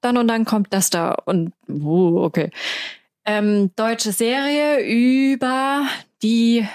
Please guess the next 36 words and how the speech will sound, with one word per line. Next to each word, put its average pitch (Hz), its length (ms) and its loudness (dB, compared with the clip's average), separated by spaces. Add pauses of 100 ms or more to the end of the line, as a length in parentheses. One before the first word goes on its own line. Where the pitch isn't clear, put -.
Mia 180 760 2
heißt 160 280 -2
sie. 147 80 -2
Es - 200 -2
ist - 160 -4
eine 175 100 0
Studentin, 247 640 0
die 214 140 0
zieht - 240 -4
nach 185 160 0
Freiburg, 208 720 -2 (380)
um 190 280 0
dort 180 480 0
Medizin 180 580 0
zu 285 140 0
studieren. 233 720 2 (520)
M-, 190 1600 0
man 196 340 0
ist - 300 -2
sich 208 200 0
als 202 260 -2
Zuschauer 208 400 0
aber 190 400 0
schon 185 500 0
in 180 180 0
den 185 100 0
ersten 180 360 0
zwei 185 240 -2
Minuten 190 520 2
oder 156 180 0
ersten 160 500 -4 (420)
zehn 214 300 0
Minuten, 196 540 2
sag 170 240 0
ich 170 120 -2
mal, 160 160 0